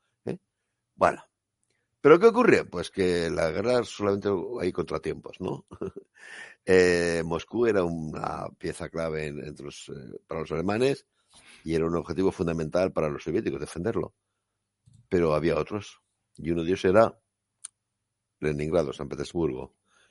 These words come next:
¿eh? Los alemanes habían conseguido ya tocar la, la, la ribera meridional del lago Ladoga y, de alguna manera, empezar a hacer el cerco de la ciudad, ¿no? Pero bueno, hay un contraataque fortísimo de,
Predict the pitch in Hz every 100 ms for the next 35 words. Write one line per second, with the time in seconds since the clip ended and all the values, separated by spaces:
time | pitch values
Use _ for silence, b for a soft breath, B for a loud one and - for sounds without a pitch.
0 | _ 113 135 b b b b _ 101 95
1 | 95 92 110 120 - _ - 95 120 113
2 | 101 92 98 104 98 101 98 _ 113 95
3 | 123 - - _ _ _ _ - 80 78
4 | 76 76 73 - 73 73 73 71 71 67
5 | - - _ _ - 85 87 104 113 131
6 | - - - 80 78 76 87 120 185 180
7 | - 85 80 80 80 76 73 - 76 73
8 | 73 101 156 175 _ _ _ _ - _
9 | _ _ _ 117 143 160 104 95 110 131
10 | 123 131 113 123 131 131 110 - 107 95
11 | - 120 104 87 78 76 80 71 73 -
12 | 107 180 _ _ _ _ _ _ _ _
13 | 85 85 107 87 - 95 101 101 101 90
14 | 85 104 101 95 - - 156 - 98 98
15 | 127 - _ 82 80 92 110 -